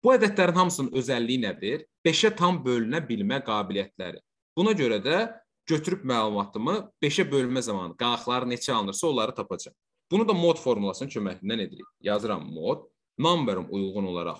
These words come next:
bu ədədimdir, bölünənim isə beşdir. Aşağı doğru sürüşdürürəm və istədiyim nəticəmi almış oluram. Baxın,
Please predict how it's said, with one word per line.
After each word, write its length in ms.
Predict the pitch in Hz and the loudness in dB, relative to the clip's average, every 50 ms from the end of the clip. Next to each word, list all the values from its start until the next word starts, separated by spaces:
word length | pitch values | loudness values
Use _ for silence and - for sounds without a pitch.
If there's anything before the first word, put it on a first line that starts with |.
| _ _ - | _ _ -2
bu 120 | 104 104 92 | -2 0 0
ədədimdir, 800 | 87 82 85 85 80 - 87 87 92 107 131 190 220 214 - - _ _ _ _ _ _ _ - | 0 -4 -6 -8 -8 -8 -8 -8 -8 -2 2 2 2 2 0 -12 _ _ _ _ _ _ _ -4
bölünənim 640 | 120 120 120 117 113 113 117 117 117 139 147 123 - - | -2 0 2 0 0 -2 -2 -4 -4 -4 -4 -4 -6 -10
isə 560 | - - - - 113 123 139 165 208 208 - _ _ _ _ _ - | -12 -12 -6 -4 -2 0 0 0 -2 -4 -10 _ _ _ _ _ -2
beşdir. 500 | 113 107 101 - - - 98 98 101 - _ _ _ _ _ _ _ _ _ _ _ _ _ _ _ _ - | -2 -2 -2 -4 -8 -8 -10 -12 -12 -12 _ _ _ _ _ _ _ _ _ _ _ _ _ _ _ _ -4
Aşağı 380 | 120 117 - 131 113 113 101 | -4 -2 0 0 0 0 2
doğru 260 | 95 98 92 87 90 90 - | 0 0 -2 -2 -4 -8 -8
sürüşdürürəm 640 | - 104 101 101 - - 170 180 208 208 208 202 - - - 107 | -8 -8 -8 -10 -6 -2 0 0 2 0 -2 -4 -8 -14 -4 2
və 340 | 123 139 156 170 175 - - - | 2 4 6 6 4 2 0 -8
istədiyim 560 | - - - - 120 113 101 123 135 139 127 | -12 -12 -2 0 0 0 2 0 0 0 0
nəticəmi 640 | 110 104 - - 95 87 101 98 95 101 131 151 156 - _ _ - - | -2 -2 -4 -8 -8 -4 -2 -2 0 0 0 -2 -2 -6 _ _ -4 -2
almış 560 | 107 101 95 87 90 92 107 123 127 - - _ _ _ _ _ _ _ _ _ _ _ _ - | 0 0 0 0 -2 -2 -4 -4 -4 -6 -16 _ _ _ _ _ _ _ _ _ _ _ _ -2
oluram. 380 | - 127 120 113 98 - - - _ _ - _ _ - | 0 2 2 2 2 0 -4 -12 _ _ -20 _ _ 0
Baxın, 300 | 139 147 143 - 101 - | 0 0 2 0 -6 -8